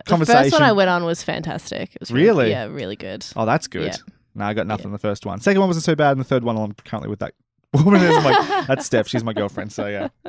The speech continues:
Speaker 2: So that went pretty well, that one.
Speaker 1: Mm. Yeah, I mean, I haven't done, like, half a dozen people in, like, a short amount of time. It's
Speaker 2: Yeah.
Speaker 1: usually, like, three or four, have a bit of a break, three or four again, have a bit of a break.
Speaker 2: Yeah, sure.
Speaker 1: Yeah. Yeah.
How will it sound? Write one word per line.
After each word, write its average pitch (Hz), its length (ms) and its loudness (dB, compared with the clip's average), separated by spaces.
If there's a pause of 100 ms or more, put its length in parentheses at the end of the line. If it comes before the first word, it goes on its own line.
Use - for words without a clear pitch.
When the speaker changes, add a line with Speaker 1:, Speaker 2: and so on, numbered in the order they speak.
(120)
Speaker 2:
So - 280 -2
that 143 120 6
went 151 140 0
pretty 127 140 0
well, 120 160 4
that 90 140 0
one. 104 140 -4
Speaker 1:
Mm. 180 360 -8 (440)
Yeah, 202 180 4
I 185 100 6
mean, 247 140 2
I 240 180 4
haven't 320 300 2
done, 170 340 4
like, 151 420 -4 (260)
half 170 340 -4
a 175 40 -8
dozen 156 640 -10 (440)
people 165 380 -2
in, 151 140 -2
like, 143 160 -4
a 160 60 -4
short 151 480 -2
amount 139 280 -4
of 143 60 -8
time. 80 480 -4
It's 143 180 2
Speaker 2:
Yeah. 220 40 2
Speaker 1:
usually, 202 200 4
like, 180 260 4 (320)
three 196 320 0
or 175 120 4
four, 165 640 2 (340)
have 190 120 0
a - 20 -8
bit 180 100 0
of 165 80 -2
a - 20 -12
break, 143 560 -2 (380)
three 185 140 -2
or 175 40 2
four 160 260 -2
again, 156 320 -4
have 170 120 -2
a 151 40 -10
bit - 100 -8
of - 60 -10
a 107 60 -8
break. - 320 -8
Speaker 2:
Yeah, 113 280 -4
sure. - 220 -6
Speaker 1:
Yeah. - 80 -4 (800)
Yeah. - 80 -10